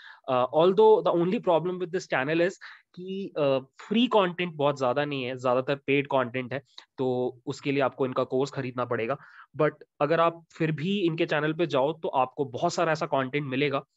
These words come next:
जो आप फॉलो कर सकते हो और जो आपको help कर सकता है, ठीक है? Next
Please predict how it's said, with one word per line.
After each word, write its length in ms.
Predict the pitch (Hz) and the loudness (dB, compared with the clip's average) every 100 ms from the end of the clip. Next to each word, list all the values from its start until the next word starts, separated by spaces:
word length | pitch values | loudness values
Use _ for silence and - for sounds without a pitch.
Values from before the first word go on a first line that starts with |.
| - - _ _ | -20 -20 _ _
जो 180 | 123 147 | -6 -4
आप 260 | 147 139 135 | 2 0 0
फॉलो 300 | 123 117 143 | 0 2 2
कर 120 | 147 | 0
सकते 340 | 135 135 - | -2 -6 -2
हो 60 | 165 | -2
और 120 | 151 | 0
जो 100 | 131 | 0
आपको 220 | 123 - | 0 -2
help 260 | 117 113 110 | -4 -4 -4
कर 120 | 107 | -8
सकता 340 | - 101 _ 110 | -8 -16 _ -16
है, 60 | _ _ - | _ _ -8
ठीक 140 | 123 | -4
है? 160 | 160 165 - - - - _ _ _ | -4 -6 -20 -20 -20 -20 _ _ _
Next 520 | 151 196 220 - - | 2 2 2 -10 -16